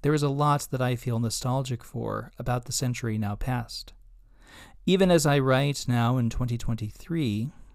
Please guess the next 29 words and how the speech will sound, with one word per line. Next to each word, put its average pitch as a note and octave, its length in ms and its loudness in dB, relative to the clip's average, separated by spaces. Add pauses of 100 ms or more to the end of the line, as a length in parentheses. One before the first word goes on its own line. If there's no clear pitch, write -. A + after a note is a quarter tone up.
(120)
and A#2+ 100 -2
will A#2 120 0
likely A#2+ 320 0
be A2+ 200 0
remembered A#2+ 560 0
as A#2 140 -4
a A2+ 60 -4
voice A#2 400 -2
of G#2+ 80 -8
the A2 60 -8
twenty-first A2 600 -6
century, C3 560 -6 (840)
I C#3+ 200 2
will C3+ 440 0
always C3 880 0 (140)
think A#2 200 -4
of A2+ 140 -8
myself A2 720 -4 (180)
just - 340 -4
as B2 140 -4
connected A2+ 440 -4
to A#2 80 -12
the A2+ 100 -6
twentieth, - 680 -6 (880)
in C#3 120 4
which B2 180 2
I A#2 60 2
was A2+ 140 -2
born, A2+ 520 0